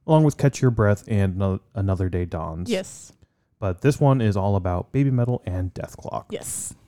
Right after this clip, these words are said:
Speaker 1: Uh, tickets for this, real quick, were forty-two dollars with fifteen dollars and thirty-three cents in fees,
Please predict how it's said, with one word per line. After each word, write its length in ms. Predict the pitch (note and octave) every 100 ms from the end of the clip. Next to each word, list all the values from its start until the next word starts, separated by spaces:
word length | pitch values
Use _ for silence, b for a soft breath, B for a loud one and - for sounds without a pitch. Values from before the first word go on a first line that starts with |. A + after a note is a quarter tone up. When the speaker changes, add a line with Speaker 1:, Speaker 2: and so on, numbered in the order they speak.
| _ _ _ _ _ _ _ _ -
Speaker 1:
Uh, 140 | G2
tickets 340 | G2 G3 B3 -
for 140 | C3
this, 240 | G2 F#2+
real 140 | G2+ F#2+
quick, 320 | - A#2+ -
were 240 | A2 G2
forty-two 420 | F#2+ - B2+ D3 C#3+
dollars 400 | E2+ F#2 B2 - _ _ _ -
with 160 | G2+
fifteen 400 | - C#3+ - D#3
dollars 320 | C3 A2 A2+ G#2+
and 160 | G2
thirty-three 400 | - G#2 G2+ G#2+
cents 320 | F#2+ - F#2+
in 80 | -
fees, 440 | F#2 F3+ A#3+ -